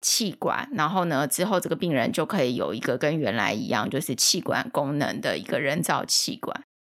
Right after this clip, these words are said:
结果这个医生他在二零一一年那个时候开始变得很红，然后他在，呃，瑞典的这个，呃，Karolinska 呢，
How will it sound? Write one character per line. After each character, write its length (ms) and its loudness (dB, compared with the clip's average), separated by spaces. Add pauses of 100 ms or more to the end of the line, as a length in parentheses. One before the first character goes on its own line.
(200)
结 100 4
果 100 6
这 100 2
个 100 4
医 180 4
生 240 4
他 240 4
在 380 4
二 300 4
零 360 0
一 280 0
一 60 4
年 280 4
那 80 2
个 100 2
时 140 2
候 80 4
开 200 0
始 180 2
变 200 0
得 120 0
很 240 -6
红， 420 -8
然 180 -2
后 280 -2 (400)
他 420 0
在， 540 2
呃， 440 0 (240)
瑞 300 2
典 400 -4
的 220 -2
这 200 0
个， 600 0 (320)
呃， 460 -2 (100)
Karolinska 920 2
呢， 340 -4